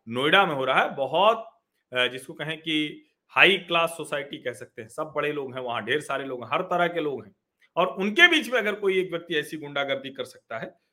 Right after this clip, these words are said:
तो ये तो बेहद खतरनाक है। अच्छा है कि लोग पकड़े जा रहे हैं, लेकिन उदाहरण बनेगा क्या, कुछ मिसाल पेश होगी क्या?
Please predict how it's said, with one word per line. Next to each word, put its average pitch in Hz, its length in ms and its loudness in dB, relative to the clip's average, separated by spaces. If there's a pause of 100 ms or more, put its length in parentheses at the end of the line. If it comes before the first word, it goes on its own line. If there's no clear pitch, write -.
(140)
तो 123 60 -12
ये 117 140 -8
तो 135 140 -14
बेहद 120 540 -6
खतरनाक 101 540 -18
है। - 60 -20 (380)
अच्छा 190 300 4
है - 240 -2 (200)
कि 139 60 -14
लोग 139 220 -6
पकड़े 175 260 0
जा 175 160 2
रहे 156 140 -2
हैं, 170 160 -12
लेकिन 131 340 -12 (1900)
उदाहरण 180 340 8
बनेगा 247 320 4
क्या, 170 180 0 (1040)
कुछ 165 200 -10
मिसाल 196 420 6
पेश 247 300 0
होगी 262 200 -4
क्या? 131 280 -6